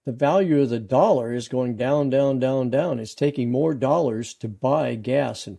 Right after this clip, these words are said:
food and gold and silver. Phew. I mean, the banking system, that, that's the worst idea.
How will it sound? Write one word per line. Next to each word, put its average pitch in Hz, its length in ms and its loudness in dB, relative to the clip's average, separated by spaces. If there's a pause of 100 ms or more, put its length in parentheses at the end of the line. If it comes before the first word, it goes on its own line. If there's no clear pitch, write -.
food 131 320 0
and 104 140 -10
gold 123 360 0
and 104 100 -8
silver. 120 500 -2 (1800)
Phew. - 280 -12 (1000)
I 127 40 -8
mean, 123 140 -4
the 120 60 -6
banking 156 400 2
system, 156 480 -4 (880)
that, 135 160 2
that's - 360 -6 (1080)
the 131 200 -8
worst 190 420 0
idea. 131 600 -2